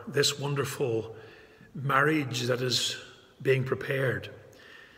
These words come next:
The marriage of the Lamb, the marriage of the Lord Jesus Christ to his people, to his bride, to the church. What a wedding, what an occasion that will be. One that none of us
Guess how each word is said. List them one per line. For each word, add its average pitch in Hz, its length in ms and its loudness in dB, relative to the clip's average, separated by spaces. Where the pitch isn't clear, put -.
The 143 120 2
marriage 151 400 6
of - 180 2
the 147 80 0
Lamb, 127 460 2
the 127 80 -4
marriage 147 420 2
of 135 280 -2
the 147 80 -2
Lord 139 240 0
Jesus 131 340 0
Christ - 680 -2
to 131 80 -2
his 117 180 -2
people, 123 500 -6
to 143 80 -4
his 123 160 -4
bride, 117 680 0
to - 120 -8
the 113 100 -12
church. - 640 -4
What 147 200 4
a 175 60 8
wedding, 151 460 2
what 147 100 2
an 151 140 4
occasion 143 500 0
that 131 180 0
will 117 120 -4
be. 113 400 -6
One 143 540 0
that 135 400 0
none 135 240 0
of 135 160 0
us - 440 -2